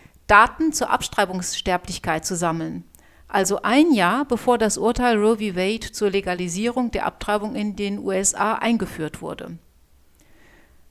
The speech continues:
Neunzehnhundertzweiundsiebzig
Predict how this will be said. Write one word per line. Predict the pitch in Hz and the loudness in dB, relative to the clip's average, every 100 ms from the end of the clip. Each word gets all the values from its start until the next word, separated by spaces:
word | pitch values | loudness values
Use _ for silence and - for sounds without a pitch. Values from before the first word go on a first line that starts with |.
| _ _ _ _ - _ | _ _ _ _ -20 _
Neunzehnhundertzweiundsiebzig | - 247 294 320 294 254 - 233 233 220 202 - - - - | -2 2 4 4 4 4 2 2 4 2 0 -4 -8 -8 -14